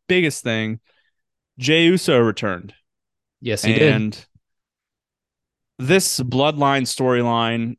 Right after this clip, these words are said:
Speaker 1: has escalated so far. It's very obvious that they're wrapping everything up.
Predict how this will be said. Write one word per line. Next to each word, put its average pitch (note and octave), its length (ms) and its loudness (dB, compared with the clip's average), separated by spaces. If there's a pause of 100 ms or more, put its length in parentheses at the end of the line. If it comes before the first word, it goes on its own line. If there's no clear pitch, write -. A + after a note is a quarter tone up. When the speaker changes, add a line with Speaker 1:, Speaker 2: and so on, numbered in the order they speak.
(120)
Speaker 1:
has G#2 480 -4
escalated G#2+ 600 -4
so A2+ 260 -2
far. G2 420 -2
It's A2 300 -6
very C#3+ 420 0
obvious A#2 500 0
that A#2 100 -6
they're A2 120 -2
wrapping G#2+ 440 -2
everything G#2 420 -4
up. G2 220 -4